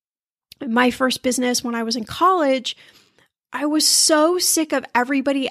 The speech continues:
asking me about budget. "What's your budget? Uh, where are you on budget?" Blah, blah, blah, blah, blah.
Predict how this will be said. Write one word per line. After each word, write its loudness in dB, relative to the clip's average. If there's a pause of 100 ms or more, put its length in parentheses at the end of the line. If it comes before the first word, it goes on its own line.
asking -2
me -4
about -6
budget. 0
"What's -4
your 2
budget? 2
Uh, -4
where -2
are 0
you 0
on 0
budget?" -2
Blah, -2
blah, 0
blah, 0
blah, -6
blah. 0